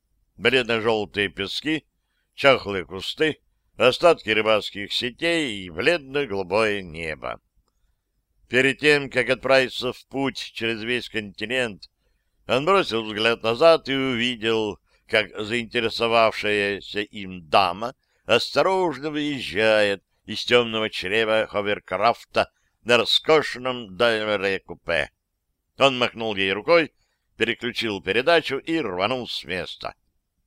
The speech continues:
Догнать его стального зверя было практически невозможно, даже на мощном Даймлере. Путь его был долг, он лежал через всю Нормандию.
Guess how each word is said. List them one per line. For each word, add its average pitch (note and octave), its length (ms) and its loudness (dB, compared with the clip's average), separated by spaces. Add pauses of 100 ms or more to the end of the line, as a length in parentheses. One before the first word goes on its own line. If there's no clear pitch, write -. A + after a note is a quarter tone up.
(220)
Догнать B2 600 2 (300)
его A#2+ 320 2
стального A#2 500 0
зверя G#2+ 340 0
было A#2 340 2 (300)
практически C#3+ 880 -2
невозможно, G2+ 1000 -2 (240)
даже B2 340 2
на A2 140 -4
мощном G2+ 480 -2
Даймлере. D#2 800 -2 (1080)
Путь F3 240 2
его A2+ 180 2
был G#2 160 0
долг, D3 380 6 (420)
он D3+ 240 4
лежал A2+ 360 4
через G2+ 260 -2
всю G2 220 -8
Нормандию. G#2+ 840 -2